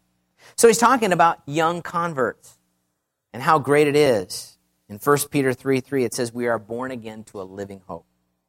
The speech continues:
Born once. Now, as we begin our walk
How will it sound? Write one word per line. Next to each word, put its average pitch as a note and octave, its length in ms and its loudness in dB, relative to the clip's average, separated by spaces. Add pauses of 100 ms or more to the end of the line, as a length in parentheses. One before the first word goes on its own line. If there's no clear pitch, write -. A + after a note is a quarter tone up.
(220)
Born A2 280 0
once. - 480 -10 (600)
Now, E3 320 4
as F3 180 6
we F3+ 120 8
begin F3 320 4
our C4 100 6
walk D#3 560 4